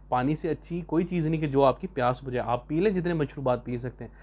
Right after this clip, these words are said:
लेकिन जब तक आप पानी नहीं पिएंगे, आपकी प्यास नहीं बुझेगी। लिहाजा आप पानी पे फोकस करें।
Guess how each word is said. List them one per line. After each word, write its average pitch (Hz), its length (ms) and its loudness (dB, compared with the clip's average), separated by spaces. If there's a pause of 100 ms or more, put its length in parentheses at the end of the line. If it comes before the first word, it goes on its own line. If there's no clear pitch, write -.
(200)
लेकिन 147 200 2
जब 156 160 2
तक 165 160 -2
आप 143 200 0
पानी 135 220 2
नहीं 196 120 0
पिएंगे, 160 240 0
आपकी 190 220 0
प्यास 127 320 -4
नहीं 175 100 -6
बुझेगी। 123 220 -6
लिहाजा 185 560 -4
आप - 240 -6
पानी 135 200 0
पे 185 100 -2
फोकस 127 320 -6
करें। 131 180 -4